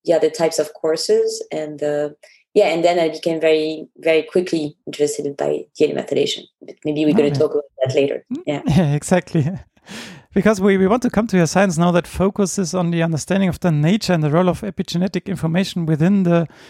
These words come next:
Speaker 2: periconception window. At least this
Speaker 1: Mm.
Speaker 2: is what I got <laughs> from, from my research, uh, which means that you look at D N A methylation, uh, how it influences gametic production and integrity,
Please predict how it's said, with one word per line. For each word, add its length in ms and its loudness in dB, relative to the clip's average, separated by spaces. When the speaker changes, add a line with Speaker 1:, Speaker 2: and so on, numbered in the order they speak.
Speaker 2:
periconception 960 -2
window. 420 0
At 40 -12
least 180 -8
this 180 -6
Speaker 1:
Mm. 20 -6
Speaker 2:
is 120 -6
what 140 -2
I 80 -4
got 280 -4
<laughs> 200 0
from, 320 0
from 420 2
my 100 2
research, 460 0
uh, 120 2
which 200 0
means 220 2
that 200 2
you 60 2
look 160 0
at 140 -2
D 80 0
N 60 2
A 60 2
methylation, 600 0
uh, 380 0
how 200 0
it 180 -2
influences 540 0
gametic 520 -2
production 520 0
and 160 2
integrity, 640 -2